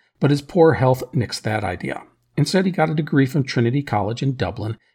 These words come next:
and in eighteen seventy-two, he married Henrietta Gavin from nearby Carlow. Now, Henry Shackleton's family, despite its Quaker influences, strongly identified with their English heritage. On the other hand, Henrietta Gavin was from a very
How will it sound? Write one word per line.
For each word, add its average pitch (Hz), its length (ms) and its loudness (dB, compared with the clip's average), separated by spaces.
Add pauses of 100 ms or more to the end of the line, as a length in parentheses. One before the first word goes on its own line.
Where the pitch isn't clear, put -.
and 120 140 2
in 120 80 0
eighteen 113 260 -2
seventy-two, 127 800 -2
he 190 140 4
married 113 260 4
Henrietta 98 460 -2
Gavin 135 420 0
from 139 180 0
nearby 92 300 -2
Carlow. - 680 -2 (840)
Now, 175 320 0
Henry 240 300 2
Shackleton's 170 580 0
family, 110 460 -2
despite 170 420 0
its 123 140 -2
Quaker - 420 -6
influences, 120 800 -2
strongly 156 440 2
identified 107 560 -2
with - 140 -6
their - 180 -8
English 117 340 -2
heritage. 127 580 -4 (560)
On 139 100 4
the 165 100 6
other 170 180 4
hand, 165 360 4 (160)
Henrietta 208 460 0
Gavin 131 440 0
was 127 160 0
from 127 220 0
a 120 80 0
very 120 260 0